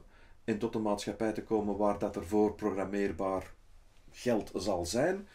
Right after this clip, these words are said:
ja, dat is misschien iets heel anders. Dat is misschien een fundamenteel economisch probleem dat misschien al één of twee of drie decennia aan de gang is en waar dat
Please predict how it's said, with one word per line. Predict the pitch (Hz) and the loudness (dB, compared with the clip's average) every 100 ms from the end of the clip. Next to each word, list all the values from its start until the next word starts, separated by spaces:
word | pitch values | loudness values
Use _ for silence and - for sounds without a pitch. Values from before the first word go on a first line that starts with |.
| - - - | -20 -20 -12
ja, | 98 117 | -8 -2
dat | 196 | 0
is | 202 | 0
misschien | 220 123 101 | -2 0 -2
iets | 92 | -2
heel | 90 87 | -2 0
anders. | 233 101 - | 0 -2 -6
Dat | - - | -10 -8
is | |
misschien | 95 - 208 | -8 -4 -4
een | 92 87 | -4 -8
fundamenteel | - 311 220 135 110 117 98 | 0 4 4 2 0 0 0
economisch | 92 101 98 90 | -2 -2 -2 -6
probleem | 95 95 117 110 | -6 -2 -2 -2
dat | 95 | -4
misschien | 92 98 92 | -6 -6 -4
al | 90 - - - - - | -6 -8 -18 -20 -10 2
één | 117 127 | 4 4
of | 101 | 2
twee | - 113 104 | 2 4 4
of | |
drie | 95 107 | 2 -2
decennia | 95 - 101 92 | 0 -2 -4 -2
aan | 90 | -4
de | 85 | -2
gang | 143 170 | -2 -2
is | - - | -4 -6
en | 107 101 | -4 0
waar | 101 95 | 2 2
dat | 104 | -2